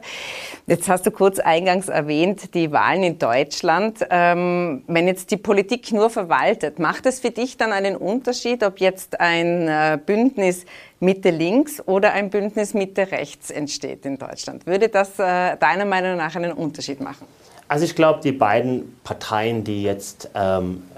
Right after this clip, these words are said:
Speaker 2: ein bisschen Veränderung herbeiführen, sind die Grünen und die F D P. Und ich glaube, am Ende des Tages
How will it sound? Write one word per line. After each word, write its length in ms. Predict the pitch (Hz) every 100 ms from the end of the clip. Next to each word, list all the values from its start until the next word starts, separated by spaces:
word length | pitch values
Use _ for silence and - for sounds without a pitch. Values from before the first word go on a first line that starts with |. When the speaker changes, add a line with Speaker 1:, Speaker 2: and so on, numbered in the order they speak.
| -
Speaker 2:
ein 160 | - 107
bisschen 300 | 113 - 107
Veränderung 640 | - 113 120 117 113 110
herbeiführen, 840 | 98 90 92 113 - 117 110 107 - - -
sind 160 | - 120
die 60 |
Grünen 500 | 113 127 143 147 135
und 340 | 110 98 - 98
die 220 | 90 82
F 160 | 104 -
D 100 | 98
P. 260 | 127 160
Und 160 | 135 101
ich 120 | 98
glaube, 260 | 107 104 101
am 80 |
Ende 180 | 95 110
des 160 | 110 104
Tages 480 | 104 107 104 98